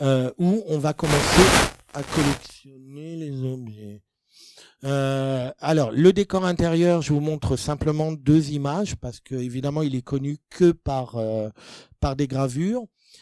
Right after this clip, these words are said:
En mille sept cent un, il y a eu un incendie, euh, qui a détruit tout l'intérieur du château. Et donc, il a été complètement refait. Euh, au début du dix-huitième siècle, euh, le décor Renaissance a disparu,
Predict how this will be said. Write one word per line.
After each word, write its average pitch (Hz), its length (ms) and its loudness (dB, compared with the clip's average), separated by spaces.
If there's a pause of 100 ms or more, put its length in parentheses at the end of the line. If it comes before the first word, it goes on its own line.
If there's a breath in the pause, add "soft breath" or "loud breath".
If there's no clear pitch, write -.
(160 soft breath)
En 143 120 -4
mille 175 220 -2
sept 170 240 -2
cent 156 260 -4
un, 180 220 -2
il 180 80 -8
y 147 80 -2
a 151 60 0
eu 160 180 -4
un 147 140 -6
incendie, 143 760 -6 (100)
euh, 123 300 -4
qui - 180 -4
a 139 60 0
détruit 139 480 -8
tout 170 140 -6
l'intérieur 143 440 -2
du 127 120 -8
château. 117 360 -10 (1000)
Et 151 100 -8
donc, 147 220 -8
il 143 80 -6
a 131 40 -4
été 131 200 -6
complètement 156 480 -4
refait. 139 500 0 (560 loud breath)
Euh, 123 840 0
au 139 180 -2
début 165 300 -4
du 147 100 -8
dix-huitième 131 540 -8
siècle, 139 480 -6
euh, 117 260 -8
le 120 160 -6
décor 135 320 -6
Renaissance 139 520 -8
a 131 40 -8
disparu, 120 640 -8